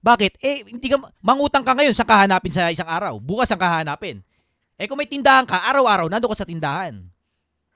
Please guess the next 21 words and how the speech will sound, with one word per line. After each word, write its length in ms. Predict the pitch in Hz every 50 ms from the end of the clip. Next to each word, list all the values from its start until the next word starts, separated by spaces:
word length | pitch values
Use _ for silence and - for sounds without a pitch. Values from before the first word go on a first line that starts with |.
| _ _ _ _ _
Kaya 240 | - 190 240 254 269
ang 60 | 226
business 340 | 190 254 - - 254 240 -
ng 80 | 233 214
Bombay, 560 | 190 202 190 175 175 170 170 185 202 202 _ _ _ _ _ _ _ _ _ -
rental 560 | - 131 147 185 233 240 226 - 208 202 185 175
yan. 240 | 214 214 196 170
Nagre-rent 560 | 170 156 143 170 196 220 214 208 220 214 156 -
yan 240 | - 185 175 151
ng, 200 | 160 190 202 202 202 175 _ _ _ _
nagpaparent 560 | - 180 190 - 220 226 - 226 214 208 202
yan 160 | - 202 190
ng 80 | 190 190
pera. 400 | - 180 160 139 135 151 131 - _ _ _ _ _ _ _ _ _ _ -
Nagbabayad 400 | 151 147 185 185 202 220 214 185
ng 100 | 202 202 196
interest 240 | 202 - 202 185 175
yung 160 | - 185 170
mga 160 | 175 - 170 117
tao. 160 | 113 - _ _ _ -
Rent. 320 | 190 - 285 285 190 -